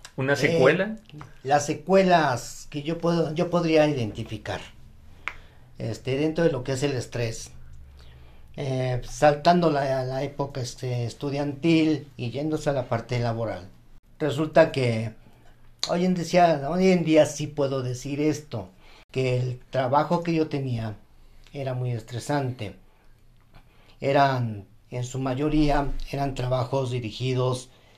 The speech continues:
Speaker 2: si bien a mi jefe, pero era para estudios de alta dirección.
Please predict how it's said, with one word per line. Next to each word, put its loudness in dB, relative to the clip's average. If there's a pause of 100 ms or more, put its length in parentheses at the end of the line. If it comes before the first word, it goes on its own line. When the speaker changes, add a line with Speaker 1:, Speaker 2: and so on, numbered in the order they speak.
(280)
Speaker 2:
si -6
bien 0
a 2
mi 2
jefe, -2 (680)
pero -6
era 0
para -2
estudios -2
de -4
alta -8
dirección. -4